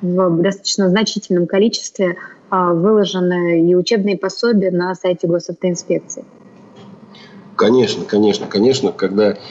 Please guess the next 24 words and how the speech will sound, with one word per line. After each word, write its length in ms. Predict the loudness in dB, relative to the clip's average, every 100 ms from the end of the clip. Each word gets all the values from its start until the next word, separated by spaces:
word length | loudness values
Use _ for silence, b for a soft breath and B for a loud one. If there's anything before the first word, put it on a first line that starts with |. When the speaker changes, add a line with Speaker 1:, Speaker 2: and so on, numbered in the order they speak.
| B B
Speaker 2:
есть 380 | -2 2 2 2
возможность, 680 | 2 4 4 4 0 -2 -8
э, 680 | -8 -2 2 4 4 2 0 -4 -14
скажем 240 | -4 -2
так, 300 | 0 0 -2 -6
э, 640 | -4 -2 -2 -2 -2 -4 -6 -4
позаниматься 640 | -2 2 4 2 2 -2 -6 -10 -20 -20 -20
со 140 | -16 -8
своими, 420 | -2 2 2 0 -6 B B B B -18
м, 240 | -4 -2 0
детишками, 520 | 0 0 2 2 2
её 340 | 0 0 2
надо 240 | 2 2 0
использовать, 420 | 0 0 0 -2
потому 200 | 0 -2
что 120 | 0
мы 60 | -2
понимаем, 460 | 0 2 2 2 0
что 360 | -2 0 0
поведение 520 | 0 -2 0 0 2 2
ребёнка 320 | 2 0 0
на 80 | 0
дороге, 380 | 2 2 0 -4
это 260 | -2 -6